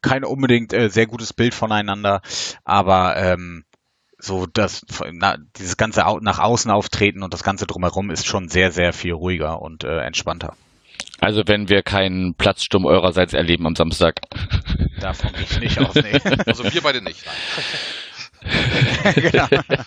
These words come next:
Speaker 1: Wir halten uns zurück.
Speaker 2: Nee, das war jetzt auch nicht, äh, nicht ernst gemeint. Ähm, aber wenn wir auf, auf Samstag kommen, ähm, wichtige Frage ist, äh, ähm, ich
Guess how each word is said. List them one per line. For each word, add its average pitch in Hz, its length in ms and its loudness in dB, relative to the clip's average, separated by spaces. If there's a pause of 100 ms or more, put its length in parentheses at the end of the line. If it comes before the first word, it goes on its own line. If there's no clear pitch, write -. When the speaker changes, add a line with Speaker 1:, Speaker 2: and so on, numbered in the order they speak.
(260)
Speaker 1:
Wir 135 180 -2
halten 120 180 -6
uns 101 140 -20
zurück. 85 220 -20 (840)
Speaker 2:
Nee, 92 360 2
das 82 160 -4
war 95 80 4
jetzt 90 120 0
auch 80 80 2
nicht, 82 220 -4
äh, 78 300 4 (440)
nicht 92 240 0
ernst 101 260 2
gemeint. 82 300 -2 (440)
Ähm, 127 320 2 (280)
aber 110 160 4
wenn 123 140 2
wir 139 140 4
auf, 110 140 0
auf 104 160 -2
Samstag 120 420 0
kommen, 98 460 0
ähm, 113 360 2 (1080)
wichtige 139 440 -4
Frage 120 440 0
ist, 113 340 -2
äh, 110 60 0 (320)
ähm, 101 720 4
ich - 140 -20